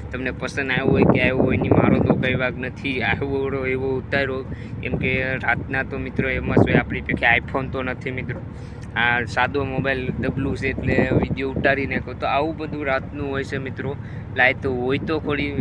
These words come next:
આવું બધું હોય. તમે વીડિયો ગમ્યો હોય મિત્રો તો લાઈક કરી દેજો. અને આગલા બધા નવા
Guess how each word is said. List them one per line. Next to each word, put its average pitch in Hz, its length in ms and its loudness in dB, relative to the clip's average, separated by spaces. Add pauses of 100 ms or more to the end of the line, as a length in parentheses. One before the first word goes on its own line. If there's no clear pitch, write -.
(100)
આવું 131 280 2
બધું 131 280 -6
હોય. 139 180 -2
તમે 135 420 -4
વીડિયો 131 460 -4
ગમ્યો 135 340 -4
હોય 135 220 0
મિત્રો 131 340 -2
તો 135 140 -6
લાઈક 123 360 2
કરી 131 180 -6
દેજો. 127 320 -4 (480)
અને 135 640 -4 (1080)
આગલા 135 540 2 (120)
બધા 131 240 0
નવા 131 380 0